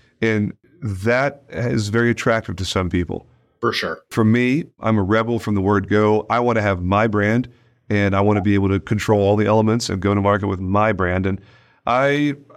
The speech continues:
Speaker 1: I turned my back on the Farmers brand and said, "Hey, I know what you guys are doing.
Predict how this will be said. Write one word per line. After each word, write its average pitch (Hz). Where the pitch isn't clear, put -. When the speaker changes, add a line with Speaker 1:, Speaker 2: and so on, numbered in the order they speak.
Speaker 1:
I 123
turned 135
my 135
back 135
on 139
the 139
Farmers 139
brand 120
and 95
said, 107
"Hey, 113
I 110
know 127
what 113
you 117
guys 117
are 117
doing. 113